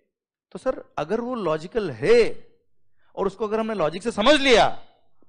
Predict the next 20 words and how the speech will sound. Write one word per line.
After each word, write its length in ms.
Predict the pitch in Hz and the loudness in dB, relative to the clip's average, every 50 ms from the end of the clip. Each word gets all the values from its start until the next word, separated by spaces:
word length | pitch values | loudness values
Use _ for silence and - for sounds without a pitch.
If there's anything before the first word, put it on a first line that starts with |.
| _ _ _ _ _ _ _ _ _ _ | _ _ _ _ _ _ _ _ _ _
तो 80 | - 143 | -10 -8
बताओ 200 | 147 147 160 160 | -4 -2 -2 0
माहौल 240 | 147 135 139 143 143 | 0 0 0 0 -2
बनेगा 240 | 135 135 135 143 | -4 -4 -6 -8
कि 80 | 139 131 | -8 -10
बनेगा 280 | 131 123 113 107 104 101 | -12 -12 -12 -12 -14 -14
सर? 160 | - 98 80 _ _ _ _ _ _ _ _ _ _ - - _ _ _ _ _ _ _ - | -16 -18 -20 _ _ _ _ _ _ _ _ _ _ -20 -20 _ _ _ _ _ _ _ -12
मेरी 220 | 131 139 160 170 | -8 -6 -6 -6
गारंटी 600 | 143 123 135 127 135 147 160 160 170 165 196 190 | -6 -4 -6 -6 -4 -6 -8 -10 -12 -12 -10 -8
है, 60 | 196 | -8
मैं 160 | 196 196 208 202 _ - | -8 -8 -10 -12 _ -12
एक 200 | 156 143 139 135 | -12 -12 -12 -12
भी 120 | 196 196 | -12 -12
सेक्शन 400 | - - 160 156 - - 180 165 | -10 -10 -12 -12 -14 -14 -12 -12
आपको 180 | 156 151 - 156 | -12 -12 -12 -12
याद 240 | 135 127 123 127 131 | -10 -10 -10 -10 -10
नहीं 160 | 131 127 120 | -14 -16 -14
करवाऊंगा, 640 | - 110 98 95 85 85 82 78 67 - - _ _ _ _ _ _ _ _ _ _ _ _ _ _ _ _ _ _ _ _ _ _ _ _ _ _ _ _ _ _ _ _ _ _ _ _ _ _ - - _ - - - - - - - - | -14 -16 -16 -16 -18 -20 -20 -20 -20 -20 -20 _ _ _ _ _ _ _ _ _ _ _ _ _ _ _ _ _ _ _ _ _ _ _ _ _ _ _ _ _ _ _ _ _ _ _ _ _ _ -20 -20 _ -20 -20 -20 -20 -20 -20 -18 -16
क्योंकि 180 | 156 147 165 | -10 -8 -8
प्यार 540 | 175 - 151 151 170 202 233 208 175 - - | -4 0 2 4 4 4 4 0 -4 -10 -16